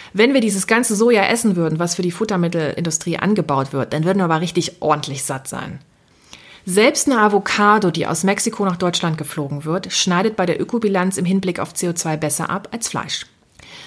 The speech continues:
Zwölf Avocados aus Mexiko produzieren so viel C O zwei wie zweihundert Gramm Fleisch vom Nachbarbauern.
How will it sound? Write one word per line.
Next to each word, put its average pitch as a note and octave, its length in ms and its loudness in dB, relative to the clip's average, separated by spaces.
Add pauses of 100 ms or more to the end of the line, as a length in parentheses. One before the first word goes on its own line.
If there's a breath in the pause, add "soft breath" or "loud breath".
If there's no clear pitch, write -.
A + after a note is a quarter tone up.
(120 loud breath)
Zwölf A3+ 320 2
Avocados G3+ 580 0
aus - 220 -4
Mexiko E3+ 480 -2
produzieren F3 560 -4
so G#3+ 100 0
viel B3 160 -4
C G#3+ 220 -2
O F3+ 40 -2
zwei F#3 440 0
wie D#3+ 80 -4
zweihundert F#3+ 480 2
Gramm E3 180 -2
Fleisch D3+ 420 -2
vom D3 200 -4
Nachbarbauern. A#2 640 -4